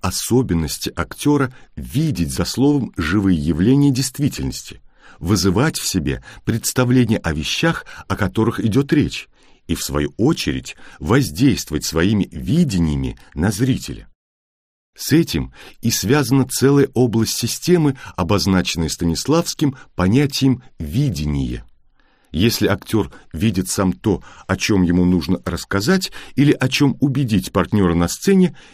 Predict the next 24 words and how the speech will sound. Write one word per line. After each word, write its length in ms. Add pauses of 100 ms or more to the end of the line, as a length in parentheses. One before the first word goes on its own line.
ему 400
удаётся 640
захватить 500
внимание 460
зрителя 540 (180)
своими 720
видениями, 720 (260)
убеждениями, 960 (160)
верованиями, 960 (200)
своими 580
чувствами. 720 (640)
От 240
того, 400 (300)
что 340
вложено 640
в 100
слово, 540 (460)
что 340
встаёт 600
за 260
словом, 600 (280)
в 60
представлении 640
артиста, 560